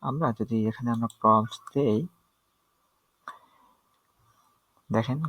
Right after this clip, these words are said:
কিউএনএলএম, এ অনেক টাইম লেন্থি ব্যাপার স্যাপার, আপনারা চাইলে ট্রাই করতে পারেন। আচ্ছা, এরপর আপনি চাইলে ডকুমেন্ট আপলোড করতে পারবেন এবং ইমেজ আপলোড করতে পারবেন।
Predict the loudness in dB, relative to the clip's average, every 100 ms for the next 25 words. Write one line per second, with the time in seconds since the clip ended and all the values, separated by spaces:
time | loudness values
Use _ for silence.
0 | -6 -2 0 2 2 0 -2 -6 -12 _
1 | -20 -20 -20 -20 -20 _ _ _ _ _
2 | _ _ _ -20 -20 _ _ -6 4 4
3 | 4 4 4 6 4 2 2 2 2 0
4 | -2 -6 -6 2 2 2 0 0 0 0
5 | 0 0 -2 0 -2 -2 -6 -6 -6 -10
6 | -12 -20 -20 -20 -20 -20 _ _ _ _
7 | -6 -4 -4 -8 _ _ _ _ -4 -2
8 | 4 6 6 6 4 4 6 4 4 2
9 | 2 0 0 2 2 6 6 4 0 -2
10 | 2 2 2 2 2 -2 -6 -18 -16 -16
11 | -18 -20 -20 _ _ _ -20 -20 -20 -20
12 | -20 -12 -6 0 0 0 0 2 6 6
13 | 4 -2 -2 -2 -2 0 -2 -2